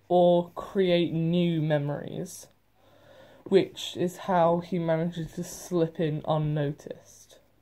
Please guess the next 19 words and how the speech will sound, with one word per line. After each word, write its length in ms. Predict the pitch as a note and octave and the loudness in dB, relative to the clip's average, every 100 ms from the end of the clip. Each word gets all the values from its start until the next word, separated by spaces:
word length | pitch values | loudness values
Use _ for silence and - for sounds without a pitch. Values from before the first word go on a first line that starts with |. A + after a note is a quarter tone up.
| _ _ _ _ - - - - - | _ _ _ _ -20 -20 -20 -14 -6
And 160 | D3 | -4
he 640 | - - B3 G#3 D#3+ D#3 E3 - - | -6 0 2 4 2 0 -2 -10 -12
has 260 | D#3 C#3 - | -4 -4 -4
all 260 | - D3+ D3 | -2 0 0
the 60 | D3+ | -4
powers 420 | - D3+ D3 D3 | -4 -2 -2 -4
of 100 | D3 - | -10 -12
them 100 | D#3 | -8
all. 300 | C#3+ C3 C#3 - _ - - - - - - | -6 -6 -8 -12 _ -20 -20 -20 -20 2 10
Oh, 180 | B4 | 12
wait, 160 | C5+ B4 | 12 12
so, 540 | C5 A#4+ A4+ A#4 - | 10 10 10 4 2
if, 100 | C5 B4+ B4 B4 | 8 12 12 12
if 80 | |
I 140 | D5 D#5+ | 10 10
can 80 | F5 D#5+ | 10 8
ask 120 | - | 8
a 40 | |
question, 440 | - C#5 B4+ A4 | 10 10 10 6